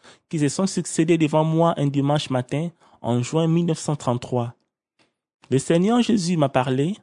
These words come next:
en disant que la venue du Seigneur était proche, mais qu'avant son retour,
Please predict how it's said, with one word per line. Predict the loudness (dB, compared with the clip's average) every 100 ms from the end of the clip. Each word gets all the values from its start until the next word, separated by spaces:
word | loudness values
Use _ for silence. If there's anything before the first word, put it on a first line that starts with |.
| _ _ -4
en | 0
disant | 2 0 0
que | 2
la | 2
venue | 2 2 2 2
du | 0
Seigneur | 0 0 4 2 2
était | -4 -6
proche, | -6 -4 -4 -4 -8 -12 _ _ _ -8
mais | 0
qu'avant | 2 4 2
son | 0 0
retour, | 0 -2 -2 0 0 -2